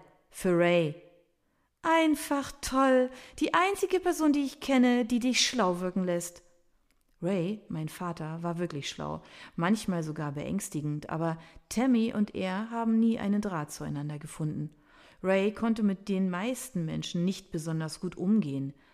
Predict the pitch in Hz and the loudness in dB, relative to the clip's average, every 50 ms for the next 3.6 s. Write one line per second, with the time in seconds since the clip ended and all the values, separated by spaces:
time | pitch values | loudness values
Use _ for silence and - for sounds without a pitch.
0 | _ _ - _ - - 180 160 156 151 147 147 147 - _ - 180 170 165 - | _ _ -20 _ -12 -8 -6 -4 -2 -2 -2 -4 -6 -8 _ -6 -4 -4 -4 -6
1 | - - - - - - - _ - - - - - 226 214 214 214 214 233 247 | -8 -10 -10 -12 -18 -20 -20 _ -20 -20 -18 -6 -2 2 2 4 4 2 0 -2
2 | - - 247 240 269 262 - 247 214 220 240 247 247 247 240 214 202 214 226 240 | 0 0 -2 -2 -2 -2 -4 -4 -4 -4 -4 -4 0 0 0 0 0 0 -2 -2
3 | 269 302 - 233 214 - 202 196 196 190 190 | -2 -2 -2 -4 -4 -4 -2 -2 -2 -4 -4